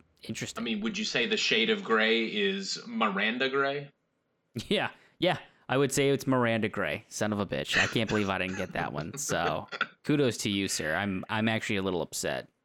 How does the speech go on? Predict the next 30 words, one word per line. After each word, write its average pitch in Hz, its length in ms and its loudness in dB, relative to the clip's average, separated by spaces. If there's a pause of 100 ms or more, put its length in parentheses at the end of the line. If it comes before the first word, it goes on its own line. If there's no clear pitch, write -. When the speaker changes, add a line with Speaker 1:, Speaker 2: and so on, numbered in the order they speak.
(480)
Speaker 1:
Speaking 214 460 0
of 98 80 -2
color, 120 300 0
though, - 300 -10 (1400)
Behind 120 320 0
Blue 113 200 2
Eyes. - 500 -4 (1800)
What 139 400 0
did 147 200 0
you 131 100 2
think 113 260 -2
about 90 640 -2 (400)
the 113 220 -2
end 87 160 -4
of 87 100 -6
the - 80 -8
movie? 65 180 -6
I 101 80 -2
mean, 107 100 0
we 120 120 4
already 139 200 2
joked 117 300 0
about 98 520 0 (140)
the 185 120 -6
stupid 107 400 0
lines, 95 460 0
the - 100 -8
stupid 107 320 -2
exchange, 95 680 -2 (220)
the 107 180 -2